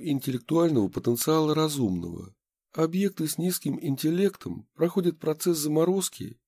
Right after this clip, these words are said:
и помещаются в криокамеры по нескольку особей. Перспективные экземпляры попадают в индивидуальные гибернационные капсулы. Там процессы жизнедеятельности приостанавливаются путем воздействия на организм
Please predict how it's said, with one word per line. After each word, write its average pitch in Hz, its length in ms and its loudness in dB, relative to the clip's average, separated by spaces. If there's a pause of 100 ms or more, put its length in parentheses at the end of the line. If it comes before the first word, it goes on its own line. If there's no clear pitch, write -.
(120)
и 127 80 -2
помещаются 156 640 0
в - 80 -6
криокамеры 95 920 0 (120)
по 147 80 0
нескольку - 580 -2
особей. 87 640 -2 (460)
Перспективные 135 800 0
экземпляры 98 640 2
попадают 139 520 2
в - 80 -2
индивидуальные 131 760 4
гибернационные 123 880 2
капсулы. 107 760 0 (420)
Там 196 200 4
процессы 107 500 0
жизнедеятельности 101 1080 0
приостанавливаются 135 1000 2
путем 135 360 -2
воздействия 143 600 0
на 98 120 4
организм 95 640 0